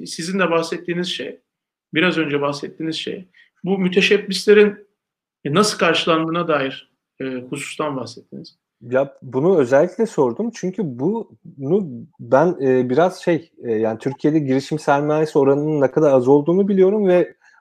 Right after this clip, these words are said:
Speaker 2: bunun temel nedenlerinden birinin de güven bunalımı olduğunu düşünüyorum açıkçası.
Speaker 1: Onu bağlayayım. Yani bu iddiada bulunma, büyük iddiada bulunma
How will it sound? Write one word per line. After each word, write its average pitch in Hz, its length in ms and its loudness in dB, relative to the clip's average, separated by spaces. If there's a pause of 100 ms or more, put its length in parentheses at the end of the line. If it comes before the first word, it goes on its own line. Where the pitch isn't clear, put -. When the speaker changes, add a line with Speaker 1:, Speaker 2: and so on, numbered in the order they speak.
(100)
Speaker 2:
bunun 160 200 4
temel 160 320 -2
nedenlerinden 160 880 -6
birinin 185 400 -6
de 208 160 -4 (480)
güven 147 460 4
bunalımı 147 420 6
olduğunu 135 640 4 (100)
düşünüyorum 107 520 -4
açıkçası. - 560 -14 (140)
Speaker 1:
Onu 226 240 0
bağlayayım. 190 580 4 (100)
Yani 185 360 0
bu 247 220 -6 (260)
iddiada 208 540 2
bulunma, 139 420 -2
büyük 247 200 -6
iddiada 180 460 0
bulunma 208 500 -2